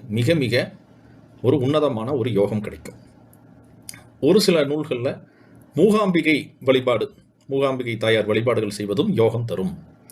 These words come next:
இந்த வழிபாடுகளை மேற்கொள்ளும் பொழுது கடன், பகை, வம்பு, வழக்கு இதிலிருந்து வெளியேறுவதற்கு உதவும். குடும்ப உறவுகள்ல வரக்கூடிய சிக்கல்கள், கணவன் மனைவி பிரச்சனைகள்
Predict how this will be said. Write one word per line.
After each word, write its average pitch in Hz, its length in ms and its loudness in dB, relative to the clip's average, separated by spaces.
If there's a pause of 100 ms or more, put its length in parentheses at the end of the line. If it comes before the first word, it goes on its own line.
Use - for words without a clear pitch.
(1700)
இந்த 185 280 6
வழிபாடுகளை 202 560 2
மேற்கொள்ளும் 160 460 0
பொழுது 139 480 2 (320)
கடன், 165 560 -2
பகை, 160 520 -2
வம்பு, 156 480 0
வழக்கு 143 600 0 (680)
இதிலிருந்து 139 360 2
வெளியேறுவதற்கு 135 640 0
உதவும். 101 340 0 (960)
குடும்ப 220 460 2
உறவுகள்ல 165 380 2
வரக்கூடிய 135 420 -2
சிக்கல்கள், 123 640 0 (240)
கணவன் 151 300 0
மனைவி 135 240 -4
பிரச்சனைகள் 113 640 -2